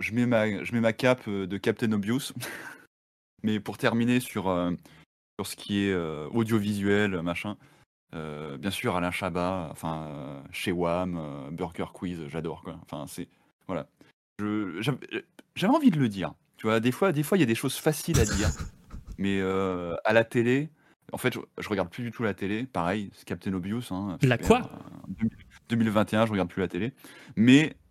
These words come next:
Speaker 1: voilà, il y a des pépites comme ça, euh, genre les Burger Quiz présentés par Alain Chabat, et trop bien. Et aussi, <laughs> euh, peut-être un peu moins, euh, f-, euh, fréquent, mais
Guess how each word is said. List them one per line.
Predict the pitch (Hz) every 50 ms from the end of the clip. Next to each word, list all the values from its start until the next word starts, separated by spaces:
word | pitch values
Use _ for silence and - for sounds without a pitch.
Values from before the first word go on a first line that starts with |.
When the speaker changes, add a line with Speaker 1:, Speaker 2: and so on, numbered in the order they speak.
| _ _ _ _ _
Speaker 1:
voilà, | - 95 95 95
il | 104
y | 104
a | 104
des | 98 107
pépites | 101 - 127 117 - - 135 -
comme | - 117 101 95
ça, | - - 110 113 151 151 - _ _ _ _ _ _ _ _ - -
euh, | 87 82 82 85 78 - - - - -
genre | - - 95 92 78 -
les | 90 95 95
Burger | 104 117 113 113 113 107
Quiz | - - - 120 113 113 110 104 82 - _ _
présentés | - - - 123 110 113 107 - 117 110
par | - 104 82 87
Alain | 92 95 92
Chabat, | - - 98 87 92 98 98 - _ _ _ _ _ _ _ _ _ _ _ _ _ _ _ _ _ _ _ _ _ _ _ _ -
et | 82 82 80 78 -
trop | - - - 98 90
bien. | 85 87 87 101 113 117 _ _ _ _ _ _ _ -
Et | - 120 131 139 -
aussi, | - 135 135 - - 190 214 294 - _ _ _ _ _ _ _ _ _ _
<laughs> | - 120 131 - - 156 143 - - - - - - _ - 220 -
euh, | 104 107 104 104
peut-être | - 143 139 - 151
un | 139
peu | - 151
moins, | 143 143 143 147 151 151 143 139
euh, | 123 117 110 107 104 104 101 101 101 95 92 95 87 78 73 69 69 67 65
f-, | - - - - - 52 57 - - - - - -
euh, | - 73
fréquent, | - - - 120 113 - 143 156 180 - -
mais | 107 117 127 - -